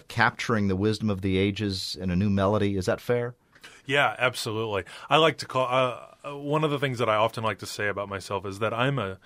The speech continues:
Speaker 2: I'm an agent of change yearning to preserve tradition.
Speaker 1: Okay.
Speaker 2: That's what I want to do. There is, th-, there is wisdom from the ages. I mean, two thousand years of,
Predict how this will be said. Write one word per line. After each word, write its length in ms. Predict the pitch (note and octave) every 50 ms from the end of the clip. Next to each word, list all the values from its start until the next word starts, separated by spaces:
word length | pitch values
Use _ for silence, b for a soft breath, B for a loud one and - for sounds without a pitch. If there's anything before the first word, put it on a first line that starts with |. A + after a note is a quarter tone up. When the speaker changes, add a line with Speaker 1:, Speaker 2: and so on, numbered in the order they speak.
| B B B B B B
Speaker 2:
I'm 140 | C3+ C#3+ C3+
an 100 | A#2 A#2 -
agent 440 | - C#3 D#3 D#3 C#3 F3 F3+ E3+ -
of 180 | - C3 A#2 -
change 680 | - - - C3 B2 B2 B2+ B2+ C3 B2 B2 - - - _ _
yearning 500 | - G#2+ G#2 A2+ A#2+ B2 B2+ C3 C3+ C3+
to 140 | B2 - B2+
preserve 500 | A#2 - A2 G2 F2 G2 G2 F#2+ F#2 -
tradition. 540 | - - G2 F2 F2 E2+ - - F#2 E2 D#2 _ _ _ - G2+
Speaker 1:
Okay. 260 | A2 E3 B3 C#4+ C4
Speaker 2:
That's 260 | - A#2 B2 C3+ - -
what 160 | D3+ D#3+ D3
I 80 | D3
want 220 | C#3 C3 B2+ B2+ B2
to 80 | A#2
do. 260 | G#2 G#2 G2+ F#2 F2+ F#2
There 240 | G#2+ D3 F3 F#3
is, 260 | F#3 F3 D#3+ C#3+ - - B B B B B B B B - - - D#3+
th-, 120 | D3+ F3 E3
there 220 | - E3 G3+ A3 A3
is 240 | G#3+ G#3 G3+ D#3+
wisdom 420 | D#3 D3+ E3 D#3 A#2+ A#2 A#2+ G#2 G2
from 160 | - A#2 A2
the 100 | G#2 G2+
ages. 320 | G2 F#2 F2+ E2+ F2+ F2 G2 A2+
I 60 | C3
mean, 500 | C3+ C#3 C#3 C3+ B2+ - - A#2+ A#2 - - _ - -
two 140 | - - G#3
thousand 360 | F#3+ G#3+ G3 F#3 D3 D3 C#3
years 260 | C3+ C3+ C3+ C3 A2+
of, 220 | A2+ G#2 F2+ -